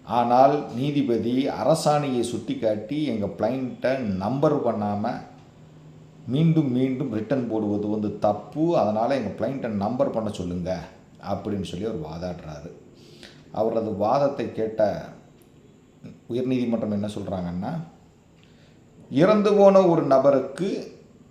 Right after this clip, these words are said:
யாரெல்லாம் வாரிசு அப்படின்னு தீர்மானிக்கக்கூடிய அதிகாரம் மாவட்ட உரிமையல் நீதிமன்றத்துக்கு இருக்கு.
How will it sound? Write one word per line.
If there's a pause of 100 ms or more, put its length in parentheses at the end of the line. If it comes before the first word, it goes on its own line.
(140)
யாரெல்லாம்
வாரிசு
அப்படின்னு
தீர்மானிக்கக்கூடிய
அதிகாரம் (720)
மாவட்ட
உரிமையல்
நீதிமன்றத்துக்கு
இருக்கு.